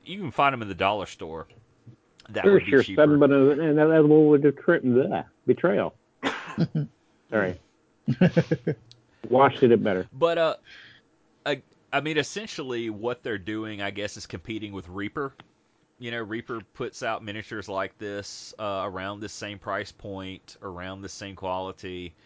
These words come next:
Speaker 1: And, uh, yeah. Speaking of, uh, they put out a, uh, an owl bear that every miniature painter on Twitter has decided to pick up and paint and show pictures of, and I want that thing 'cause it looks cool.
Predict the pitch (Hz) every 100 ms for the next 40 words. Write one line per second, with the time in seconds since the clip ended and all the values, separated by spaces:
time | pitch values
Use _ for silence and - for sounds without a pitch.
0 | _ _ _ _ _ 101 92 92 90 92
1 | 87 87 78 76 76 _ _ - 185 208
2 | 113 104 113 104 98 95 95 90 95 131
3 | 139 _ _ - 123 120 113 110 - -
4 | 101 98 95 92 104 95 87 95 - 110
5 | 120 131 113 98 90 90 90 78 90 _
6 | _ 95 98 - 107 104 110 107 101 95
7 | _ _ 110 107 110 - 104 107 104 98
8 | 92 - 107 104 95 95 92 87 98 -
9 | 95 92 92 - 98 98 92 - 85 -
10 | 95 92 - 90 92 85 95 - 87 82
11 | 80 82 85 90 85 98 - 78 - 85
12 | 85 87 - 101 - - 78 78